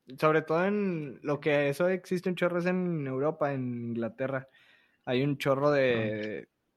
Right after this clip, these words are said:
Speaker 1: pero eso fue por la Segunda Guerra, porque como los nazis hacían un chorro de que bombardeaban, y Ingla-, bueno, Reino Unido fue uno de los lugares que no alcanzaron a como llegar y quedarse ellos ahí, como conquistar, como quien dice.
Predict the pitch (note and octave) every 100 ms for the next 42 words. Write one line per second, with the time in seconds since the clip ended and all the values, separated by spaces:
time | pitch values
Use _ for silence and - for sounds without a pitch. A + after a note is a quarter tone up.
0 | - C#3 B2+ C#3 D3+ B2+ D3+ D3+ C#3 B2
1 | C3+ C3 C3 A#2+ A#2+ A#2 - - A2+ A2+
2 | A2+ A2+ A2+ C#3+ C3+ - C#3+ B2 A#2+ A#2+
3 | B2+ B2+ B2+ C3+ C3+ B2 A2+ - G#2+ G#2
4 | G#2+ G2+ G#2 A2+ B2+ C3 C3 _ _ _
5 | _ _ - B2 A#2 A2+ A2+ A2+ G#2+ G#2
6 | G2+ - A#2+ A#2 G#2+ G#2 A2+ A#2 B2 B2
7 | B2 A#2 - A#2+ A#2+ B2+ B2+ A2+ G2+ A2
8 | A#2 B2 A2 G#2+ A2 A#2 A#2 A#2 B2 B2
9 | A2+ G#2 F#2+ G2 - G2+ F#2+ E2+ E2 -
10 | - B2 A2 G2 G2 A2 A#2+ A#2+ G#2 G2+
11 | B2 A#2 B2 A#2+ G#2 A#2 A#2 _ _ _
12 | _ _ _ _ - G#2+ F#2+ G#2 F#2+ F#2+
13 | - A#2 A2+ G#2 F#2+ G2+ A2+ G#2+